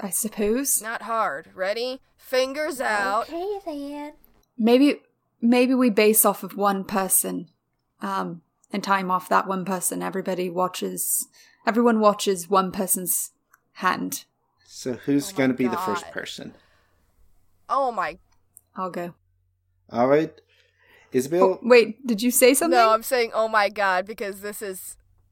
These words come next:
Speaker 2: e-, somehow even worse than when we try to start our recordings. This is relatively simple. We should be able to touch things at the same time <laughs> without
Speaker 1: I would
Speaker 2: having
Speaker 1: agree.
Speaker 2: to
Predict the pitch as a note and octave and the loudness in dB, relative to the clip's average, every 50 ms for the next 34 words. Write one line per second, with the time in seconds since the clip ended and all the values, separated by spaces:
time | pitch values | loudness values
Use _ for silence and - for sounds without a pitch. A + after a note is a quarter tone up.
0 | _ _ _ _ _ _ - C4+ C4+ B3 - - D#4 D4+ F4 F4+ D#4+ D#4+ C#4+ C4+ | _ _ _ _ _ _ -10 -8 -6 -6 0 0 0 2 4 4 2 2 2 -2
1 | D#4 D#4+ C#4 E4 C#4+ C4 A#3+ A#3 A3+ B3 C4+ C4 A#3+ - - - - B3+ B3+ B3 | -6 -6 -2 -2 -2 -2 -2 -2 -2 0 2 2 2 0 -2 -8 -2 -2 -2 -2
2 | B3 A#3 A3+ A#3 A3 A3+ - - C#4 B3+ C4 B3 A#3+ A#3+ - - - B3+ C#4 C#4 | -2 -6 -6 -6 -10 -12 -10 -4 -2 -2 -2 -2 -6 -10 -10 -6 -4 -4 -4 -4
3 | - - A#3+ A3+ G#3 A3+ A3 - - - B3+ B3 C4 B3 A3+ G3+ F3 E3 G3+ - | -4 -2 -2 -2 -2 -2 -8 -8 -8 -6 -2 -2 -2 0 0 -4 -4 -6 -10 -16
4 | - A#3 - - C4+ C4 C4 B3+ C4 D4+ D4+ D#4 E4+ F#4 F4+ F4 - G#4+ E4+ D4+ | -16 -16 -16 -14 -14 -14 -14 -10 -2 0 2 2 2 2 0 -4 -6 -6 -6 -6
5 | C#4+ E4 E4 - - - F#4 F4 E4+ E4+ - D4+ C4+ A#3 G#3+ A3 B3+ C#4 - - | -8 -8 -8 -8 -8 -6 -6 -6 -6 -8 -4 -2 -2 0 -2 -4 -8 -12 -12 -10
6 | F4 F4 D4 - F4+ F4+ E4+ D4+ E4+ F#4+ A#4 B4+ A#4+ - B4 A#4+ - - C5+ C#5+ | -10 -12 -12 -10 -10 -8 -6 -6 -6 -4 -6 -6 -6 -6 -14 -12 0 2 2 2
7 | - - - A#4+ G4 F4 D#4+ D#4+ F4 - - - - - F#4 G4 - - F#4+ F#4+ | 2 0 -4 -2 -2 -2 -2 -4 -4 -2 0 0 0 0 -4 -8 -6 -6 -6 -4
8 | G4+ G4+ C5+ - - G4 F#4 F4 D#4 C#4+ B3+ B3 B3+ B3+ C4 C#4 D4+ E4+ F#4 _ | -6 -6 -6 0 4 6 8 8 8 6 4 4 2 0 -2 -4 -4 -8 -10 _
9 | A4 C5 C#5 C#5+ D5 C#5+ A#4 - - - G#4+ - - - D#4+ - B4+ - B4 G4+ | -16 -16 -16 -12 -8 -8 -8 -6 -4 -6 -6 -6 -8 -14 -14 -14 -14 -16 -14 -12
10 | D#4+ F4 F4 F4 F4+ A#3 A#3+ B3 A#3+ C4+ - E4+ D#4+ E4 D4+ B3+ C4 E4+ - - | -10 2 6 8 8 10 10 8 8 8 6 4 4 6 6 6 6 6 4 0
11 | G#4+ F#4+ | -4 -4